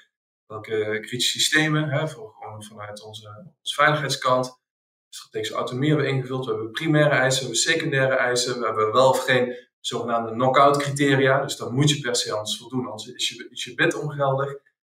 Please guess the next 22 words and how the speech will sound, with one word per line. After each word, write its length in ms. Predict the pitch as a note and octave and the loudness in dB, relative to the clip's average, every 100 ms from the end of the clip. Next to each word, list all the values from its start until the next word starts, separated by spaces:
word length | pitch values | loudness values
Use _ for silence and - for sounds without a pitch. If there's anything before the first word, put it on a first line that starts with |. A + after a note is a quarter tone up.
| _ _ | _ _
Nou, 280 | A2+ A2+ A2+ | -4 -4 -4
we 120 | A2+ | -2
moeten 240 | B2+ B2 | -2 -2
nog, 340 | A2+ G#2+ G#2+ G#2 | -2 -2 -2 -6
eh, 120 | G2+ | -10
naar, 360 | G2 G2+ G#2 - | -8 -8 -8 -12
goed 160 | - A#2 | -20 -14
naar 140 | A2 | -12
de, 220 | G#2+ G#2+ G#2+ | -8 -8 -6
de 120 | B2+ | -6
bewapening 600 | C3 C#3+ D#3+ E3 D3 C#3 | 0 4 6 4 0 2
kijken, 340 | C#3+ C3+ C3+ B2+ C3 | 4 4 2 -2 -6
we 60 | |
moeten 200 | C3 - - | -8 -12 -18
goed 120 | B2 | -14
naar 80 | C3 | -10
het 100 | B2+ | -2
budget 280 | E3+ D#3 D3 | 0 0 -2
kijken, 380 | C#3 C3 B2+ | 0 0 -2
dus 320 | B2+ B2 - _ _ _ _ - | -6 -8 -12 _ _ _ _ 0
dat, 340 | C#3+ C#3+ - | 2 2 -4
de, 80 | C3 | -4